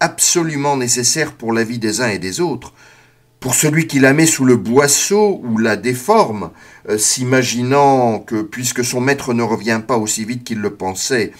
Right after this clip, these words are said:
il peut se dispenser de l'obéissance qu'il lui doit, cette rétribution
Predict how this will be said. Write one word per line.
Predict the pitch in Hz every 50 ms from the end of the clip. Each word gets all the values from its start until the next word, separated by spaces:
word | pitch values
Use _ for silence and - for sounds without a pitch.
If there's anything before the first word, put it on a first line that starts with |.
| - - - - - _ _ _ _ -
il | 110 101 -
peut | - 123
se | 120 - 110
dispenser | 95 87 90 92 127 135 135 - - - 127 117 113 - - 135 120
de | 95 98
l'obéissance | 98 98 101 101 95 104 101 101 98 - - 120 113 113 -
qu'il | - 101 90 92
lui | 85 85 82
doit, | 73 78 90 107 143 160 - - _ _ _ _ - - - - _ _ _ _ _
cette | - - - - - 151 151 151 151 151
rétribution | 139 120 101 123 135 131 - - 135 117 107 110 104 - - 104 98 87 85